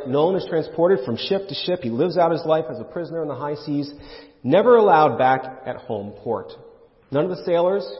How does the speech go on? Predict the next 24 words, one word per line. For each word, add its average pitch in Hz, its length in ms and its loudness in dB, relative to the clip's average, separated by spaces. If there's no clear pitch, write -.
who 151 80 -2
are 139 40 0
guarding 139 360 4
him 143 240 -2
are - 20 -6
allowed 117 200 -4
to 117 100 -16
say 135 180 -4
anything 180 420 -2
to 170 60 -6
him 131 300 -4
about 123 600 0
his 127 200 -6
country. 147 440 -2
Newspapers 143 580 0
are 120 100 -2
censored. 117 680 -4
At 113 120 -8
first, 185 240 -2
Nolan 127 320 -2
is 123 100 -12
fine 123 240 -6
with 85 160 -16
this. - 320 -20